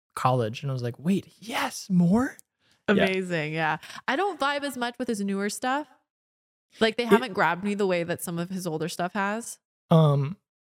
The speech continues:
Speaker 1: the best review I've heard of The French Dispatch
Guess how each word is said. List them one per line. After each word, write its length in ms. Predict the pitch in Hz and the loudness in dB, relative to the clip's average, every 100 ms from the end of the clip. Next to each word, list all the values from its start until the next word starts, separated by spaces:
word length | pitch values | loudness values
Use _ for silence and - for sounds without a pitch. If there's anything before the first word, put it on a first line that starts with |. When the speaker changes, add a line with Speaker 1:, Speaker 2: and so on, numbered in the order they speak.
| _ _ _ - | _ _ _ 4
Speaker 1:
the 160 | 151 | 6
best 520 | 147 151 156 185 - _ | 8 6 4 2 -6 _
review 760 | 170 139 135 139 143 170 214 - | 0 2 2 2 2 0 -2 -2
I've 160 | 147 135 | -2 0
heard 260 | 139 135 | 0 0
of 140 | 127 135 | -2 -4
The 60 | |
French 280 | - 127 123 | -4 -4 -4
Dispatch 600 | 127 120 - 175 - - | -6 -6 -2 -2 -4 -12